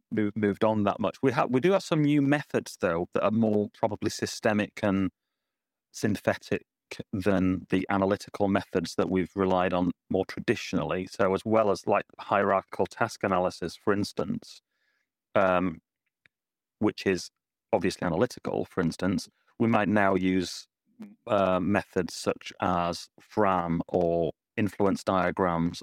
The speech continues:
or axiomaps. But even some of those, like axiomaps, influence diagrams, they're not new either. They've been around for about twenty-five years as well.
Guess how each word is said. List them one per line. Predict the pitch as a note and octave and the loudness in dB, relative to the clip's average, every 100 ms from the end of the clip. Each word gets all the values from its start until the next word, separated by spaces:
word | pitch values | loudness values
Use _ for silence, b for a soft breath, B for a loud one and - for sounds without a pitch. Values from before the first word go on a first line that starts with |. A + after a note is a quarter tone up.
| F2+ | 0
or | E2+ E2 E2 - _ _ | 2 2 -2 -6 _ _
axiomaps. | G2+ - - F#2 F2 - - | -4 -2 -2 -2 -2 -4 -8
But | - F#2+ - _ _ - | -2 0 -2 _ _ -4
even | G3 F#3 E3 | -2 2 0
some | - C#3+ | 2 2
of | A#2+ | 2
those, | C3+ C3+ B2 A2+ | 2 4 2 2
like | A2 - | 0 0
axiomaps, | C3 - A2+ G#2 - - | -4 -4 -2 0 -2 -4
influence | A2 - G2 | -4 0 -2
diagrams, | - G2 F#2 F#2+ F#2+ | 2 0 2 0 2
they're | A#2 A#2 | 2 4
not | G#2 | 2
new | F2+ G2 | 2 2
either. | G2 F#2+ E2+ E2 | 2 2 0 0
They've | F#2+ F#2+ F2 | 0 0 0
been | F#2 | 0
around | F#2+ F#2 F2+ | 2 2 0
for | - | -2
about | - F2 | -2 -2
twenty-five | - F2 - F#2+ F2+ F2+ | -2 -6 -4 0 0 0
years | F2+ E2+ | 0 -2
as | F2+ | -4
well. | G2 G#2 F2 | 0 0 0